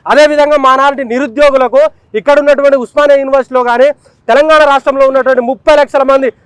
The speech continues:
నిరుద్యోగులకు నిరుద్యోగ బి-, నిరుద్యోగ భృతి ఇచ్చిందా అని చెప్పేసి దాని గురించి జాగృతం చేస్తూ ఉన్నారు వాళ్ళు. అదేవిధంగా ప్రతి సంవత్సరం రెండు లక్షల ఉద్యోగాలు ఇస్తా అని చెప్పిండు,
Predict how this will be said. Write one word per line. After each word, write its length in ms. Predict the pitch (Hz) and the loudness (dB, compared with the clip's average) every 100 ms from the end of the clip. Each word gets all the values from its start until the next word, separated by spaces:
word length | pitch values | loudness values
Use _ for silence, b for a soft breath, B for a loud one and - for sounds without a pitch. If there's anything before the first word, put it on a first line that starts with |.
| - | -4
నిరుద్యోగులకు 680 | 185 294 226 294 277 269 277 | -2 0 0 2 2 0 -2
నిరుద్యోగ 460 | 254 254 214 277 | -6 -6 -2 -2
బి-, 180 | 247 196 - 247 175 165 _ _ | -2 -6 -14 _ -16 -16 _ _
నిరుద్యోగ 440 | 180 240 233 285 269 | -6 -4 0 0 0
భృతి 260 | 196 247 | -2 -10
ఇచ్చిందా 320 | 247 - 247 240 | -10 -10 -10 -8
అని 120 | 226 | -8
చెప్పేసి 360 | 214 226 202 226 _ _ - | -10 -10 -10 -14 _ _ -4
దాని 200 | 190 277 | 0 0
గురించి 260 | 262 262 196 | 0 -8 -6
జాగృతం 460 | 208 214 208 208 | -4 -4 -6 -8
చేస్తూ 220 | 190 - | -8 -8
ఉన్నారు 220 | 175 165 147 | -8 -8 -10
వాళ్ళు. 220 | 123 104 _ _ - | -12 -16 _ _ -4
అదేవిధంగా 600 | 196 302 302 294 285 294 | 2 2 4 2 2 2
ప్రతి 280 | 294 277 269 | 0 -2 -2
సంవత్సరం 400 | 262 285 277 277 | -2 0 0 0
రెండు 140 | 269 262 | 0 -2
లక్షల 180 | 254 | -4
ఉద్యోగాలు 460 | 247 208 190 285 269 | -6 -6 -2 0 0
ఇస్తా 180 | 233 233 | -4 -8
అని 120 | 220 | -8
చెప్పిండు, 360 | 202 180 160 | -8 -10 -12